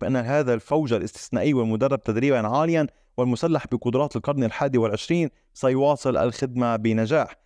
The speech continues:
هذا وأوضح كيريلون نائب رئيس شركة كونغسبرغ، وهي شركة صناعية دفاعية نرويجية، خلال الحفل أن المجر أصبحت الدولة الثانية عشر في العالم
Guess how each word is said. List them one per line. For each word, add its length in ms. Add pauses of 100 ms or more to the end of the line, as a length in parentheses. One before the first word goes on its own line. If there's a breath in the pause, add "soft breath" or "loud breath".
(260)
هذا 260
وأوضح 400
كيريلون 500
نائب 240
رئيس 240
شركة 300
كونغسبرغ، 640
وهي 220
شركة 280
صناعية 420
دفاعية 460
نرويجية، 480
خلال 260
الحفل 360 (320)
أن 160
المجر 320
أصبحت 440
الدولة 300
الثانية 400
عشر 240
في 100
العالم 400